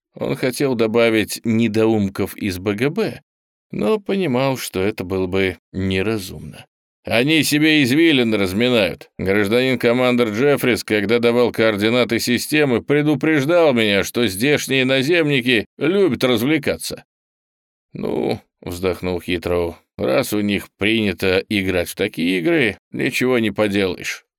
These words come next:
Нам позволено свалить немедленно?» «Так точно», ответил Буре.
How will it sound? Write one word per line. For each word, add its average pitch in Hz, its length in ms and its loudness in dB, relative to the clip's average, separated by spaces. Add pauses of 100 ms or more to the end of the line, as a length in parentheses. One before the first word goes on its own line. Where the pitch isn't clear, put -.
Нам 156 280 0
позволено 190 580 2
свалить 147 380 0
немедленно?» 101 560 0 (720)
«Так 139 260 2
точно», 160 520 0 (100)
ответил 90 480 -2
Буре. 87 340 -4